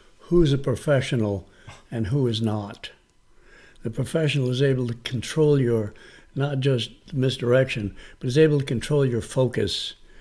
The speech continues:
and control your understanding and, uh, direct, uh, you to really see the illusion, like if it's a sleight of hand thing, uh, it, it depends on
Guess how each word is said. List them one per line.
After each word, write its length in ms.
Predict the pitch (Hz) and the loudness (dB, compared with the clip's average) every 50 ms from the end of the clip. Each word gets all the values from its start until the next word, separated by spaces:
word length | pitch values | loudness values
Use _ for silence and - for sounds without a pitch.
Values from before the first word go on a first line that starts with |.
| - - - - _ _ - | -20 -20 -20 -20 _ _ -6
and 320 | 120 117 117 117 117 117 | -4 -4 -2 -2 -2 -2
control 420 | - 135 127 110 - 165 160 160 160 | -2 -2 -4 -2 0 2 2 2 4
your 160 | 147 143 147 | 2 0 0
understanding 1080 | - 143 143 135 135 131 - - - - 165 170 165 156 139 113 110 104 95 87 73 71 - _ _ _ _ _ - - - - - - - - | 0 0 0 0 0 -2 -4 -4 -2 -2 0 2 4 4 4 4 4 4 2 -2 -4 -8 -14 _ _ _ _ _ -20 -20 -20 -20 -20 -20 -12 -6
and, 480 | - 120 127 123 123 127 123 113 - - - - - | -2 0 0 0 0 0 -2 -2 -4 -8 -10 -6 -4
uh, 340 | 135 127 120 113 113 110 117 | -2 -2 0 0 -2 -2 -4
direct, 680 | 123 120 117 135 135 123 139 151 160 156 - - - - - - - - _ _ - - - _ _ _ _ _ _ - 403 302 | -4 -2 0 2 2 4 4 4 4 2 -4 -10 -14 -14 -16 -18 -20 -20 _ _ -20 -20 -20 _ _ _ _ _ _ -14 -6 -2
uh, 300 | 139 135 135 123 120 120 127 135 | -2 0 0 0 0 -2 -2 -2
you 1000 | 135 139 147 147 - - 208 - 240 175 156 151 156 156 147 139 139 143 143 143 - _ - | -4 -6 -8 -8 -8 -10 -8 -6 -2 0 4 6 6 8 8 6 4 4 0 -4 -8 _ -6
to 200 | - 147 143 135 | -2 0 2 4
really 420 | 135 143 156 165 156 147 139 139 | 4 6 6 6 6 4 4 2
see 760 | 131 135 - - - - 208 214 180 147 131 123 135 143 143 - - - - - - _ _ _ _ - 277 | 2 0 -2 0 2 4 6 8 8 8 6 4 2 0 -2 -4 -12 -20 -20 -20 -20 _ _ _ _ -12 -6
the 200 | 208 143 139 151 | -2 0 2 4
illusion, 540 | 151 156 180 214 185 143 127 123 98 98 95 | 6 6 6 6 4 4 2 0 -2 -4 -4
like 240 | 107 117 117 110 | -4 -4 -4 -4
if 120 | 120 113 - | -4 -4 -4
it's 180 | 120 113 - | -4 -4 -4
a 60 | 135 117 | -4 -4
sleight 340 | - - 151 135 139 131 | -2 0 2 2 4 2
of 100 | 131 104 | 2 0
hand 280 | 95 117 113 104 98 95 | 0 -2 -2 -2 -4 -4
thing, 400 | - 120 107 98 92 90 85 - - - - - - - - - - - - - | -4 -4 -4 -2 -4 -4 -6 -10 -14 -20 -20 -20 -20 -20 -20 -20 -20 -20 -8 -4
uh, 360 | 127 127 120 113 113 107 107 - - - - _ _ - - - _ _ - | -2 -2 0 0 -2 -2 -4 -8 -14 -20 -20 _ _ -20 -20 -20 _ _ -8
it, 180 | 151 151 - | -8 -6 -6
it 140 | - 196 135 | -4 -4 -4
depends 440 | - 147 135 139 151 156 160 151 135 | -2 -2 0 0 2 2 2 2 2
on 320 | 143 131 131 127 135 131 | 0 0 0 0 -2 -4